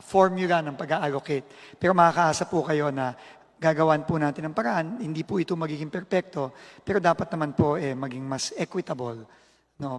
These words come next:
para dun sa ating mga, ah, distrito, probinsya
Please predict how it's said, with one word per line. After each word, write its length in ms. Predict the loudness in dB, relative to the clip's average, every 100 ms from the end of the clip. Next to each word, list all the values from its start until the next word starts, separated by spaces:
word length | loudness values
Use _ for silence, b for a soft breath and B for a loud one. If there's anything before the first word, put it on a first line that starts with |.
| -8
para 240 | -8 -8
dun 160 | -12 -8
sa 240 | -6 -6
ating 160 | -6 -4
mga, 280 | -4 -2 -4 -8 b b b b _
ah, 240 | -8 -6 -6
distrito, 480 | -4 -2 0 4 6 6
probinsya 720 | 4 2 -6 -4 -2 -2 -2